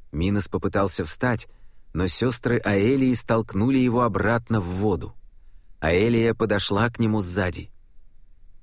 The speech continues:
Она держала в ладони три маленьких шарика. Поначалу я подумал, что это соль для ванны, но когда она бросила их в воду, из шариков выстрелили бронзовые нити —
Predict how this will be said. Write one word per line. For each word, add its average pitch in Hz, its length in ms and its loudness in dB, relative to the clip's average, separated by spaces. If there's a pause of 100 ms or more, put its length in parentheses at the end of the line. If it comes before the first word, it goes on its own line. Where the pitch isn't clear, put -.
(260)
Она 95 300 2
держала 117 480 2
в 107 60 0
ладони 117 440 2
три 120 280 2
маленьких 127 540 2
шарика. 90 520 -2 (600)
Поначалу 82 440 0
я 101 160 2
подумал, 104 400 2
что - 180 -2
это 104 160 0
соль 123 300 0
для 104 220 0
ванны, 113 460 0 (440)
но 82 120 -2
когда 95 440 0
она 120 160 0
бросила 117 480 0
их 123 240 0
в 80 60 -4
воду, 101 600 0 (420)
из 117 160 0
шариков 147 600 0
выстрелили 139 680 2
бронзовые 127 680 2
нити — 139 480 0